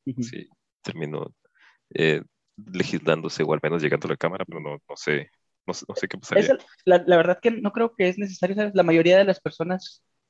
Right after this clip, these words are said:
Speaker 1: tienen internet para usos recreativos, ya si lo usas para el trabajo, pues todos ya lo tenían. Pero quién sabe, a lo mejor eso
Speaker 2: No,
Speaker 1: es
Speaker 2: claro, pero,
Speaker 1: debatible.
Speaker 2: por ejemplo,
Speaker 1: Ujú.
Speaker 2: si es un trabajo de, si fuese un trabajo de soporte que, que, por ejemplo, tú y yo hacemos en parte, eh,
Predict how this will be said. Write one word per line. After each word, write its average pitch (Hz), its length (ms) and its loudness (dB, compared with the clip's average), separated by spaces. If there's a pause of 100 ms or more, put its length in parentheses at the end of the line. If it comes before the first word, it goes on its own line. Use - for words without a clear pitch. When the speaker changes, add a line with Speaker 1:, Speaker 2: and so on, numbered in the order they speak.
(160)
Speaker 1:
tienen 175 220 2
internet 147 340 -2
para 160 140 4
usos 170 280 -4
recreativos, 156 580 -2
ya 139 80 -2
si 156 100 -6
lo 151 80 -4
usas 160 180 -10
para 143 180 -2
el 127 80 -4
trabajo, 143 280 -2
pues 127 140 -8
todos 139 200 -4
ya 143 80 2
lo 143 60 -4
tenían. 139 360 -2 (920)
Pero 120 180 -2
quién 131 160 -2
sabe, 123 180 -4
a 113 60 -6
lo 113 60 -2
mejor 131 200 0
eso 175 100 6
Speaker 2:
No, 147 80 0
Speaker 1:
es 143 40 -4
Speaker 2:
claro, 135 280 6
pero, 110 140 4
Speaker 1:
debatible. 123 120 4
Speaker 2:
por 113 140 -2
ejemplo, 104 320 0
Speaker 1:
Ujú. - 80 -2
Speaker 2:
si 90 120 0
es 90 180 0
un 98 100 -12
trabajo 95 420 2
de, 78 380 0
si - 160 -10
fuese - 260 -8
un - 40 -20
trabajo 85 340 0
de 73 200 0
soporte - 760 -10 (140)
que, 71 380 -8 (760)
que, - 100 -14
por - 120 -10
ejemplo, 80 260 -10
tú 82 160 -6
y 78 80 -6
yo 78 200 -4 (160)
hacemos 78 640 -4
en - 120 -8
parte, - 380 -2 (640)
eh, 139 500 0